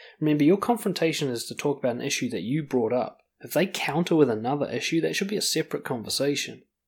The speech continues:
And I like to say, "We'll park that." I'll be like, "Yeah, I can see you're upset by that. We'll come back to that after we've discussed my thing. We're just gonna park that for now." So you keep coming back to that initial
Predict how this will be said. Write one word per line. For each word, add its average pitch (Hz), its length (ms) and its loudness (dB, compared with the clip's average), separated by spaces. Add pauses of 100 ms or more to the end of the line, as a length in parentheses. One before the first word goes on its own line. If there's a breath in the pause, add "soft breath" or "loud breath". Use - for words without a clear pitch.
(640)
And 123 100 0
I 123 60 4
like 123 160 2
to - 80 -4
say, 120 160 2
"We'll 110 140 0
park 135 400 -2
that." - 280 -8 (100)
I'll 117 80 -8
be 113 60 2
like, 123 160 2
"Yeah, 127 100 4
I 113 60 4
can 123 100 -4
see - 160 0
you're 139 120 4
upset 107 320 -4
by 101 100 0
that. 120 220 -2
We'll 120 80 -4
come 135 260 -6
back 123 160 -4
to - 120 -10
that 113 120 -4
after 113 260 -4
we've 107 220 -6
discussed - 460 -6
my 101 180 -8
thing. 87 240 -14
We're 101 80 -10
just 110 160 -8
gonna 110 120 -8
park 107 340 -8
that - 180 -10
for - 100 -14
now." - 280 -16 (1040)
So - 100 -6
you 120 80 0
keep - 260 -2
coming 139 340 2
back 120 240 0
to 117 100 -8
that 107 180 0
initial 107 560 -6